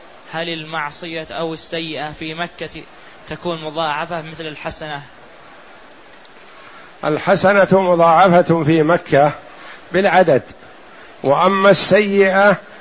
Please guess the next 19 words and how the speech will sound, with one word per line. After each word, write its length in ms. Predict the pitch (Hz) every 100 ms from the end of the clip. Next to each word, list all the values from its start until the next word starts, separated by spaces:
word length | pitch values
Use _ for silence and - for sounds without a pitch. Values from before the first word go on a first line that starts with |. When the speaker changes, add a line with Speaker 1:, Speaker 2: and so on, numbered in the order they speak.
| - 190
Speaker 2:
فلا 280 | 220 214
تضاعف 680 | 196 185 190 185 131 143 135
إلى 280 | - 165 160
عشر 420 | 151 160 185 175
سيئات 840 | 135 160 160 160 165 180 180 170 175
أو 160 | 156
مائة 280 | 151 170 165
سيئة 760 | 151 - 190 190 180 170 165 156
أو 300 | 160 143 160
أكثر 320 | - 160 156
من 140 | 165
ذلك 400 | 165 170 175 156
أو 240 | 151 147 147
أقل، 420 | - 170 196 202 - - - - - -
ب-، 580 | 156 160 156 151 151 151 - - - -
لأن 320 | 165 180 185 180
الله 500 | 175 190 202 165 180
جل 300 | 185 196 165
وعلا 800 | 170 165 175 175 165 165 165